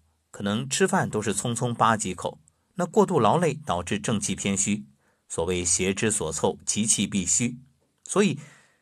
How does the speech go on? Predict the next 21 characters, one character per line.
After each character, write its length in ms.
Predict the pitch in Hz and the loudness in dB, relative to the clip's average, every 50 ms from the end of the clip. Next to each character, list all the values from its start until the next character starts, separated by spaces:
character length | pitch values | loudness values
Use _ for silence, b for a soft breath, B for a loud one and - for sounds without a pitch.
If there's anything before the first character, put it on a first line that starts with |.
| B B B B _ _ _ _ | B B B B _ _ _ _
归 180 | - 190 196 185 | 4 4 4 6
根 240 | - 190 185 175 | 4 2 0 0
结 220 | 156 - 92 98 107 | -2 -2 -2 -2 -2
底 120 | - 87 | -4 -8
一 220 | - - 92 101 110 | -8 -4 -2 -2 -2
句 160 | - - 98 | 0 -2 -2
话， 280 | 92 - - 92 85 | -2 0 0 -2 -2
扶 340 | - - - - 110 117 202 | -2 -4 -4 -2 0 0 0
正 400 | 214 208 - 269 254 196 131 101 | 2 4 4 4 4 4 2 0
才 220 | - - - 85 82 | -2 -2 -2 -2 -4
是 180 | - - 82 | -4 -6 -10
关 420 | 78 80 80 - 101 95 92 92 92 | -10 -8 -4 0 0 0 0 -2 -4
键。 280 | 87 - 101 - - - - _ _ _ _ _ _ _ _ _ _ _ _ _ _ _ _ _ _ _ _ _ _ _ _ | -4 -2 -2 -4 -4 -8 -20 _ _ _ _ _ _ _ _ _ _ _ _ _ _ _ _ _ _ _ _ _ _ _ _
第 100 | - 226 | 2 2
三 220 | 208 - 262 262 240 | 4 6 4 4 4
点 180 | 180 110 82 | 2 0 0
呢， 120 | 80 87 87 | -2 -4 -4
就 120 | - 98 | -4 -4
是 100 | - - | -4 -4
艾 220 | - - 120 104 | -4 -2 -2 -2
灸。 300 | 87 80 - 87 78 80 | -2 -4 -4 -6 -6 -8